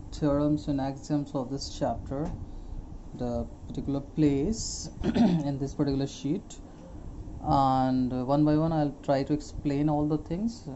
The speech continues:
all the axioms and all the, uh, theorems, and, uh, simultaneously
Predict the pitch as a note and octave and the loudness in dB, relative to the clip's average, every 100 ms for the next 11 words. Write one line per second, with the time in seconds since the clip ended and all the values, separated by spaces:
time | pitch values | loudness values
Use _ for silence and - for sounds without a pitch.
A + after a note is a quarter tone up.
0 | - C3 B2+ B2 B2 B2 - C#3 D3 C3+ | -8 -4 -2 -2 -2 -2 -6 -6 -4 -2
1 | B2 B2 A#2+ A#2 B2 B2+ B2 A2+ - - | -2 0 -2 -4 -6 -6 -6 -8 -8 -8
2 | C#3 C3 A3 - - - - - - - | -4 -2 -2 -4 -8 -12 -12 -12 -10 -10
3 | - - - B1+ B1 - E2+ E2+ C#2 - | -10 -10 -6 -6 -4 -6 -6 -6 -8 -10
4 | C#3 - C#3+ D3 D3 C#3 C#3 - - G#3 | -8 -4 -2 -2 -2 -4 -4 -6 -4 -4